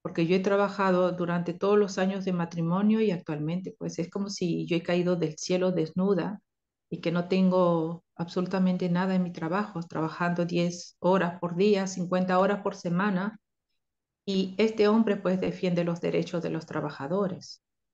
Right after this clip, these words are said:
que dice que la pensión social es un derecho, no es una tómbola, pero él se ha olvidado que yo era una trabajadora, una obrera, vamos a decir, y que yo no, no llevaba ni oro,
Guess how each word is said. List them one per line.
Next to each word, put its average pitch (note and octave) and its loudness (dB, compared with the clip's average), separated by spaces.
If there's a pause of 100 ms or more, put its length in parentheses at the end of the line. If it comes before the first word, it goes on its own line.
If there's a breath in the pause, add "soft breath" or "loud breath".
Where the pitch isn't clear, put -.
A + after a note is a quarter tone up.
(1160 loud breath)
que F3+ 2
dice A3 4
que G#3+ 4
la G3 2
pensión G3+ 0
social G3+ 0
es F#3 0
un G3+ 0
derecho, F#3 0
no F#3 2
es F#3+ -2
una F#3 -2
tómbola, E3 2 (760)
pero E3+ 2
él F3+ 2
se - -4
ha G3 2
olvidado F#3+ 2
que F#3 0
yo F#3 2
era F#3 0
una F#3 2
trabajadora, F#3 0 (380)
una F3+ 0
obrera, F#3 2
vamos F#3 -2
a F3+ -2
decir, G3 -4 (360)
y F3 -6
que E3+ -2
yo F#3+ 0
no, G3+ 0
no F3+ 0
llevaba F#3+ 0
ni F3+ 0
oro, G3+ 4